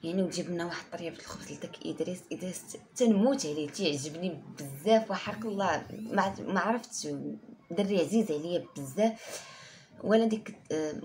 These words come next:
ملائكه مسكين والله. ولكن اسامه راه ما دار فيها ما يصلح،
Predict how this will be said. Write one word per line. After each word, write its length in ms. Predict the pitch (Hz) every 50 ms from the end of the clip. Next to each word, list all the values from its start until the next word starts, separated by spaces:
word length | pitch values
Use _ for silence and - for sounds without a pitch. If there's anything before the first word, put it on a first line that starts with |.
| - - - _ -
ملائكه 640 | 381 370 370 330 285 - 262 269 254 - - 180 160
مسكين 360 | 143 - - - 156 147 147
والله. 420 | 156 165 175 185 208 190 156 - - - - _ _ _ -
ولكن 300 | - 185 - - 185 180 -
اسامه 400 | - 185 - 185 175 170 175 170
راه 80 | 170 160
ما 100 | 156 151
دار 180 | 143 151 147
فيها 180 | 147 - 151 147
ما 200 | 143 139 143 156
يصلح، 360 | 156 147 - - 143 139 131